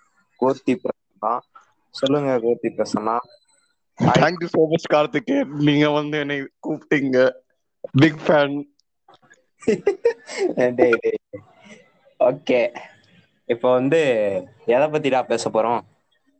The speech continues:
Speaker 2: அ, சப்ளிமெண்ட்ஸ்.
Speaker 1: ம். அப்புறம்?
Speaker 2: ஸ்டெராய்ட்ஸ்.
Speaker 1: And gym.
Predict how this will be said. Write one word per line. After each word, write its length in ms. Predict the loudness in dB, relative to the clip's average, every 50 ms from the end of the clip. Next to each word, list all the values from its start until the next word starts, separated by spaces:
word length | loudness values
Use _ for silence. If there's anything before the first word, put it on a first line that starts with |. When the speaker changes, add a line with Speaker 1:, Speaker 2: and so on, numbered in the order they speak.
| _ _ _ _ _ _ _ _ _ _ _ _ _ _ _ _ _ _ -4 0
Speaker 2:
அ, 320 | 2 4 6 6 4 4 2 0 0
சப்ளிமெண்ட்ஸ். 800 | -2 -2 0 0 2 2 2 2 0 0 -4 -6 -8 -10 -10 -14 -18 -20 _ _ _ _ _ _ _ _ _ _ _ _ _ _ -12 -6
Speaker 1:
ம். 200 | -4 -4 -4 -4 -6 -10 -12 -12 -14 -18 _ _ _ _ _ _ _ _ -20 -20 _ _ _ _ _ _ _ _
அப்புறம்? 340 | _ -2 -2 0 -2 -4 -6 _ -6 -6 -6 -4 -4 -4 -4 -4 _ _ _ -6 -4 -4
Speaker 2:
ஸ்டெராய்ட்ஸ். 640 | 0 2 4 4 4 4 2 0 0 -2 -4 -4 -4 -6 -8 -10 -14 _ _ _ _ _ _ _ _ _ _ _ _ _ _ _ _ _ _ -6
Speaker 1:
And 260 | -6 -6 -6 -8 -10 -6 -2
gym. 280 | -2 0 0 -2 -4